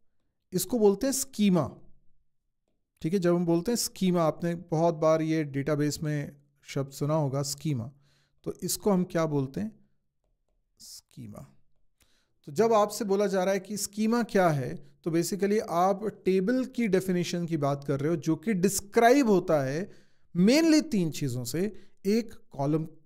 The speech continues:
के नाम क्या है, कितने कॉलम्स उसमें बन रहे हैं, उनके डेटा टाइप्स क्या हैं और उन पे किस तरह के कंस्ट्रेंट्स अप्लाई हो रहे हैं।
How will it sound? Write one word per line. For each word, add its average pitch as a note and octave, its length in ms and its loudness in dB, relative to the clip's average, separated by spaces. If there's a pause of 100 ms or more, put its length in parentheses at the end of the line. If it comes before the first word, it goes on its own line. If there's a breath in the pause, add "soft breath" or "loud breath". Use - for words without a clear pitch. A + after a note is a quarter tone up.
(320)
के E3 80 0
नाम D3+ 240 0
क्या D#3+ 200 0
है, D#3+ 120 0
कितने D#3 340 -6
कॉलम्स D3+ 440 -2
उसमें D#3 240 -6
बन D3 140 -2
रहे D3+ 160 -4
हैं, E3 80 -10 (580)
उनके A3 380 0
डेटा D3+ 320 0
टाइप्स D#3 360 -2
क्या E3+ 180 0
हैं D#3+ 180 -2 (320 soft breath)
और G#3 160 2
उन G3 220 -4
पे G#3+ 140 -2
किस A3 300 -6
तरह E3+ 160 -2
के G#3+ 160 -8
कंस्ट्रेंट्स G#3 840 0
अप्लाई C#3 460 -4
हो A#2+ 120 -6
रहे G#2+ 100 -16
हैं। - 100 -20